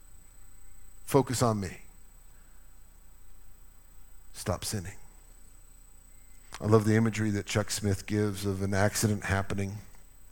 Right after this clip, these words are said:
Things are a mess. You guys have been there. You've been at those intersections. You've seen those collisions. Emergency vehicles arrive. Usually the police are the first on the scene, right? They assess the situation.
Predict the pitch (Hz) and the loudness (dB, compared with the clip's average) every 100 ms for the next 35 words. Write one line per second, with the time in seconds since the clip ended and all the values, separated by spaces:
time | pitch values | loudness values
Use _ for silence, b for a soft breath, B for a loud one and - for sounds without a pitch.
0 | - - - - - 104 101 92 98 95 | -16 -16 -8 -8 -4 0 0 0 -2 4
1 | 104 104 - - - B B B - 113 | 4 6 4 0 -2 B B B 2 4
2 | 101 104 104 113 113 113 117 117 113 113 | 4 4 6 8 8 8 8 8 8 6
3 | 110 110 104 120 107 - 120 120 120 - | 6 4 8 8 6 4 2 2 0 -2
4 | - - b b b b b b b 107 | -6 -12 b b b b b b b -4
5 | - 113 113 123 123 120 - 117 - - | 2 6 6 6 2 -2 -2 0 2 6
6 | 117 113 123 123 123 - - - - - | 6 6 4 2 -4 -8 -8 -10 -10 -14
7 | - - b b 110 113 127 127 117 120 | -18 -18 b b 2 4 4 2 6 6
8 | 107 120 120 131 110 110 113 120 127 117 | 8 8 6 4 4 10 12 12 10 6
9 | 127 135 127 - 143 135 151 - 123 120 | 6 8 6 8 10 12 12 10 6 6
10 | 147 139 - 120 110 - 160 123 113 117 | 6 4 6 6 8 6 6 6 8 10
11 | 127 135 127 135 131 B B 131 - 151 | 10 10 10 10 8 B B 8 10 12
12 | 156 - - 139 127 147 135 127 127 135 | 12 10 4 4 8 8 8 8 10 10
13 | - 143 | 8 4